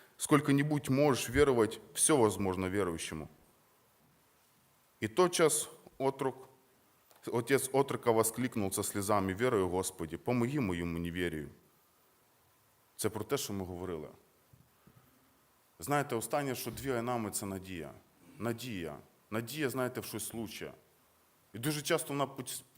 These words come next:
пізніше починає зароджуватися вірою.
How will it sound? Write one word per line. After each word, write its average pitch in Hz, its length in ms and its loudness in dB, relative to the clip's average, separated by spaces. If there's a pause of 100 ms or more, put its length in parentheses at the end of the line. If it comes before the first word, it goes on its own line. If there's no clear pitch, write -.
пізніше 131 440 -4
починає 120 500 -2
зароджуватися 120 680 0
вірою. 104 540 -6